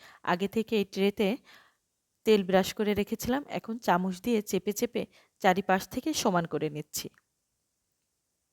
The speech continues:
আমি এইভাবে চারিপাশ থেকে সমান করে নিয়েছি। এখন উপর থেকে আমি কিছু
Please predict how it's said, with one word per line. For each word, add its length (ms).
আমি 220
এইভাবে 240
চারিপাশ 460
থেকে 260
সমান 400
করে 180
নিয়েছি। 320
এখন 200
উপর 220
থেকে 160
আমি 140
কিছু 240